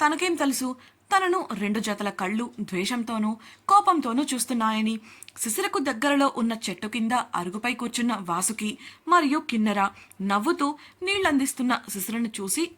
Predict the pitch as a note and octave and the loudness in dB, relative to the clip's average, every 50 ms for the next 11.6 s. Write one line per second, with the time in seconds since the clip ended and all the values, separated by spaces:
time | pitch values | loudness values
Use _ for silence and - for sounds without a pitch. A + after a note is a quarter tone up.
0 | _ - G#3 F#3 - G#3+ - A#3 A#3 G#3+ G#3+ G#3 - G3 F#3+ - F#3 F#3+ F#3+ F#3 | _ -8 -8 -8 -8 -6 -4 -2 -2 -2 -4 -6 -8 -8 -8 -6 -6 -4 -2 -2
1 | F#3+ G3 - - - - - - - - - - F#3 A3+ - - - D#4 G#3+ C#4 | -4 -4 -8 -12 -20 -20 -20 -20 -20 -4 2 4 4 4 4 2 -2 -2 0 0
2 | C#4 C#4 - - - - _ - D#4+ F4+ F#4 - D#4+ - C#4 - - A3+ G#3 G#3 | 0 0 -2 -6 -16 -12 _ 6 6 8 8 6 2 0 -2 -2 -2 -2 -2 -2
3 | G#3 G#3 - A3+ - - - - E3+ D#3+ F3+ G3 G#3+ G#3+ G#3+ - - G#3+ G#3+ G#3+ | -2 -4 -4 -8 -8 -6 -6 -6 -6 -4 -4 -4 -2 -4 -4 -4 -2 0 2 2
4 | A3 G#3 G#3 - - F#3+ F3+ F#3+ G#3+ G#3 - F3+ D#3+ D#3+ D#3+ F3+ G3 - G#3+ A3 | 2 0 -2 -4 -6 -4 -4 -2 -4 -6 -8 -10 -8 -4 -4 -4 -4 -4 -6 -4
5 | A3+ A3 G#3+ G#3+ - - - - _ _ C#4 B3 C4+ C4 F4 E4+ D4+ D4 C#4+ C#4+ | -4 -6 -6 -6 -10 -18 -20 -20 _ _ 2 2 4 2 0 0 2 2 2 0
6 | - A#3 A3 G#3 - A3+ A3 A3 - G#4+ F#4 - - - - - _ _ - E4+ | 0 -4 -6 -4 -2 -2 -2 0 -2 -2 -4 -6 -8 -14 -20 -20 _ _ 2 2
7 | E4+ E4+ D4 A3+ F#3+ F#3 G#3+ - D4 - D4 C#4 A3+ C4+ C4 B3 A#3+ A#3+ A#3+ A3 | 4 4 4 4 2 0 0 -2 0 0 0 0 2 2 2 4 2 2 0 -2
8 | A3+ A3+ A#3 A#3 - - - - - - D#4+ D#4+ - - F4+ - C#4 A3+ A3 G#3+ | -2 -4 -4 -6 -8 -16 -20 -20 -2 -2 -2 0 0 -2 -2 0 0 0 0 0
9 | A#3+ A#3+ A#3 - A3 G#3+ - - A3+ A3 G#3+ G#3+ G#3 G#3+ G3+ - - - F#3 F3+ | 0 -2 0 -2 -2 -2 -2 -2 0 0 0 2 2 0 0 -2 -4 -10 -10 -6
10 | - G3+ G3+ G3 G3+ F#3+ G3 - - - - - - - - G#4 G#4 - E4 D#4 | -4 -6 -4 -4 -4 -4 -6 -6 -10 -18 -20 -20 -18 -8 -4 -4 -2 0 0 -2
11 | C#4 - - _ A3+ G#3+ G#3 G#3+ G#3+ G#3+ G#3 | -2 -2 -4 _ -2 -2 0 2 2 2 2